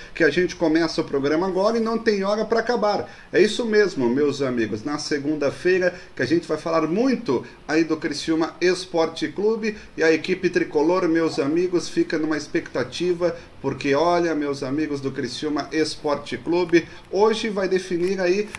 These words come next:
a situação pra definir o novo presidente, ou melhor, o novo vice-presidente do Criciúma Esporte Clube. Quem é que vai ser? Vai ser aí o Alexandre Farias, vai ser o Ney Constante, enfim,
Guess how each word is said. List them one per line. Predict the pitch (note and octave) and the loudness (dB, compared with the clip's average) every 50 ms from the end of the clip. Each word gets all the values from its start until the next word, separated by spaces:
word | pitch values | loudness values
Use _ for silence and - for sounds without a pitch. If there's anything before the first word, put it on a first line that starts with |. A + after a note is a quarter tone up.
| - - | -10 -6
a | E3+ F3+ | -6 -4
situação | F3+ - - F#3 E3+ F3 - - F#3 F3+ - - - - - | -4 -2 -2 0 0 0 -2 -2 -4 -4 -4 -4 -8 -10 -6
pra | - F3+ F3 | -2 -2 0
definir | F3 F3+ F#3 F3+ - F3 E3 F3+ G3+ G#3+ G#3+ - - | 0 0 -2 -2 -2 -2 0 2 0 0 0 -2 -4
o | G3 F#3+ | -2 -2
novo | F#3 F#3 G3+ A3 A#3 A3 A3+ B3 B3+ B3 B3 A#3+ A#3 | 0 0 0 0 0 0 -2 -4 -2 -2 -2 -2 -2
presidente, | A#3 A#3+ A#3+ A#3 - B3+ G#3+ G3+ G#3+ G#3 F#3 - - | -2 -2 -2 -2 -4 0 2 2 2 2 2 0 0
ou | D3 | 0
melhor, | D3 D#3 E3 E3+ D#3 D3 | 2 2 2 2 2 2
o | C#3 | 2
novo | C3+ E3+ G#3 G3 A3 G#3+ - - - - - | 2 2 2 0 0 -4 -6 -8 -12 -12 -6
vice-presidente | - G3+ A#3 - - A#3 A#3 A#3 - A#3+ G3+ F3+ F#3+ F3+ - - - - - - - - | -4 -4 -4 0 2 2 2 4 2 0 0 2 2 0 0 -2 -4 -10 -12 -16 -20 -10
do | - D#3 D3+ | -6 -6 -4
Criciúma | D#3 D#3+ D3+ D#3 - - D#3+ E3 E3 E3 D#3+ - - - | -2 -2 -4 -4 -4 -4 -2 -2 -2 -2 -4 -6 -4 -2
Esporte | F3 F3+ F#3 F3+ - - - E3 E3+ E3 E3 - - D#3+ | 0 0 0 0 -4 -4 -2 -2 -2 -2 -2 -2 -4 -4
Clube. | - - C#3+ C#3+ A#2+ A2 G#2+ | -2 -2 0 0 0 0 -2
Quem | G#2 - C3+ D3 | -4 -2 -2 -2
é | F#3 | -2
que | F#3+ - | -2 -2
vai | F#3 G#3+ G3+ | -2 -2 -2
ser? | G3+ - - F3+ F3 C3+ - - - - - - - | -2 2 4 4 4 4 2 0 -6 -14 -16 -6 -2
Vai | C3+ C#3 C#3+ | 0 0 0
ser | C#3 - E3+ E3 D#3 | 0 0 0 2 2
aí | D#3 D#3 D#3+ E3 D#3+ | 2 2 2 2 2
o | D#3 D3+ C#3+ C3 B2 A#2 A2 A2 | 2 2 2 2 2 2 2 2
Alexandre | A#2+ B2 B2+ B2 - - C#3 C3 A#2+ | 2 0 0 -2 -2 -4 -6 -6 -6
Farias, | - - G2+ - D#3+ G#3+ A3+ G#3 G3 D#3+ B2+ | -8 -8 -4 -2 -2 -2 0 0 0 0 0
vai | C3 A#2 | -2 -4
ser | A2 - D#3 C#3+ | -4 -2 -4 -2
o | |
Ney | C#3 D3 D3 | -2 -2 -4
Constante, | - - A2+ G#2+ - - - F3 A3 A#3 A3+ G#3 F#3+ - - F#3+ F3 - - - - - - | -4 -6 -8 -8 -8 -6 -4 -2 -2 -2 -2 -2 -4 -2 -2 -2 -2 -2 -6 -18 -12 -6 -2
enfim, | A3 G#3+ G#3 - - C#3+ A2+ - | 0 0 0 0 0 0 0 0